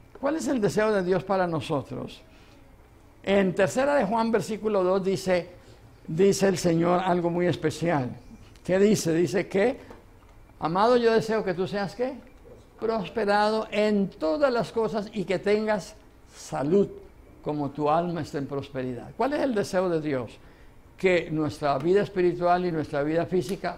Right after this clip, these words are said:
prospere. Por eso el Señor nos ha dejado unas normas tan especiales. Miren, hermanos, el Señor le dio normas especiales a su pueblo cuando lo creó y luego cuando vino el diluvio.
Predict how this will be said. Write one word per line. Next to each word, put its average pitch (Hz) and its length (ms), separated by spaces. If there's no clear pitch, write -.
prospere. 175 560
Por 208 200
eso 208 200
el 247 80
Señor 190 360
nos 196 240
ha 180 80
dejado 180 480
unas 170 360
normas 165 360
tan 156 180
especiales. 139 540
Miren, 226 260
hermanos, 202 380
el 165 140
Señor 190 380
le 226 140
dio 220 160
normas 208 320
especiales 180 520
a 180 120
su 160 160
pueblo 170 500
cuando 151 280
lo 139 140
creó 151 460
y 196 140
luego 190 380
cuando 156 520
vino 175 240
el 170 100
diluvio. 220 680